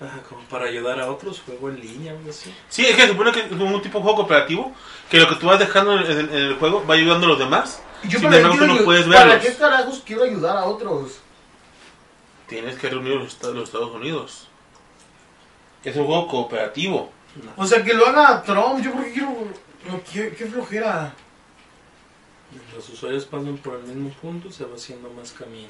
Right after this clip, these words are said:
Speaker 1: ¿sí? O sea, como que van haciendo, creando la brecha.
Speaker 3: Así es.
Speaker 1: Ay, Dios, se presta para tanta troleada eso.
Speaker 3: Sí,
Speaker 1: Yo
Speaker 3: claro.
Speaker 1: creo que es un juego que a lo mejor si no te lo tomas en serio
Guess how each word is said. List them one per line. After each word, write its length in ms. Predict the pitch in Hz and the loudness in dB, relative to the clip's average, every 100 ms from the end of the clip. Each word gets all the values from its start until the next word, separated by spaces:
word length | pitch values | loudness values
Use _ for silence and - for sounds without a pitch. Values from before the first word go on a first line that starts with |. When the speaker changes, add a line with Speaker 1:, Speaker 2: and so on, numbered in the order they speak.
| 107 | -20
Speaker 1:
¿sí? 180 | - 160 | -20 -20
O 40 | 165 | -20
sea, 140 | 120 | -20
como 260 | - 110 110 | -20 -20 -20
que 100 | 110 | -20
van 160 | 113 | -20
haciendo, 340 | 120 123 123 123 110 | -20 -18 -18 -18 -20
creando 260 | - 110 117 | -20 -20 -18
la 140 | 110 | -16
brecha. 300 | 104 101 - - _ _ _ _ | -16 -18 -20 -20 _ _ _ _
Speaker 3:
Así 260 | 170 156 143 | -10 -10 -8
es. 200 | - 113 - _ - | -10 -12 -20 _ -16
Speaker 1:
Ay, 480 | - - - - - | -16 -16 -20 -20 -20
Dios, 160 | - | -20
se 100 | - | -20
presta 280 | - 113 - | -20 -20 -18
para 200 | - - | -18 -18
tanta 220 | 113 110 - - | -20 -20 -20 -20
troleada 420 | 113 104 - 87 - - | -18 -18 -18 -20 -20 -20
eso. 120 | - _ - - - - 156 | -20 _ -20 -20 -20 -20 -12
Speaker 3:
Sí, 120 | 165 | -4
Speaker 1:
Yo 120 | 175 202 | 2 2
Speaker 3:
claro. 40 | |
Speaker 1:
creo 120 | 254 | 2
que 80 | - | -4
es 100 | 226 | -6
un 100 | 247 | -4
juego 120 | 220 220 | -4 -4
que 80 | |
a 40 | 202 | -4
lo 120 | 147 | -4
mejor 220 | 139 160 | -6 -10
si 100 | - | -12
no 60 | 180 | -14
te 120 | 208 | -12
lo 100 | 185 | -12
tomas 340 | 151 156 160 - | -10 -10 -12 -14
en 80 | |
serio 300 | 135 135 165 | -14 -12 -12